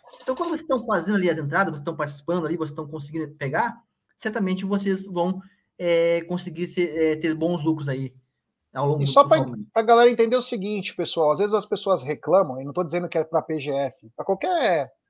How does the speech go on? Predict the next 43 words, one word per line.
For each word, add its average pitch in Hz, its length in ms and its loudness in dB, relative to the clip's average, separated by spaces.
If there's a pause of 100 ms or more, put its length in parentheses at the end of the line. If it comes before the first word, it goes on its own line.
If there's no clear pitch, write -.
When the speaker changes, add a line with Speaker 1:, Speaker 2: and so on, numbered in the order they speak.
(120)
Speaker 2:
consultoria, 175 840 -2
qualquer - 240 -6
coisa, 233 200 4
é - 20 -14
o 214 40 -10
seguinte, 170 260 -8 (300)
lembra 254 480 8
sempre 220 460 -4
quando 208 240 0
você 220 100 2
coloca 208 340 0
seu 208 160 -4
dinheiro 196 360 -4
na 196 120 0
poupança, 185 760 -2 (380)
ou 185 120 4
coloca 220 460 8
seu 208 140 -2
dinheiro 202 420 -2
numa 196 800 0
renda 202 320 0
fixa, 190 600 -10 (540)
só 214 140 -2
pra 240 120 6
vocês 233 260 2
terem 226 180 2
noção, 214 320 -2
porque 208 180 -4
quando 262 280 -2
vem 220 200 4
um, 269 200 0
dois 233 200 6
por 190 200 -4
cento 196 460 -6
numa 165 240 -2
renda 160 320 -2
fixa, 208 500 -8
você - 120 -8
levanta 208 380 2
a 202 60 2
mão 202 160 -4
pro 180 140 -6
céu, 196 420 0